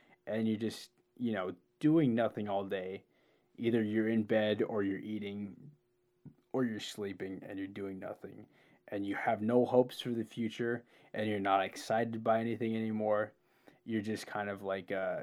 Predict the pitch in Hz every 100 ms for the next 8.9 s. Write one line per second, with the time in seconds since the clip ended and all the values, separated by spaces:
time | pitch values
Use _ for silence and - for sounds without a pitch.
0 | - 120 123 123 147 - - 131 117 117
1 | - 107 104 98 113 107 101 104 101 98
2 | 101 101 101 - 113 95 95 95 90 -
3 | - - - - 175 147 _ - - -
4 | _ _ - 107 - - - 117 120 113
5 | 113 - 135 135 123 - 117 117 113 110
6 | 117 107 - 110 - 113 107 - 117 131
7 | 123 127 127 127 - 120 110 110 107 110
8 | 117 113 113 110 101 107 107 107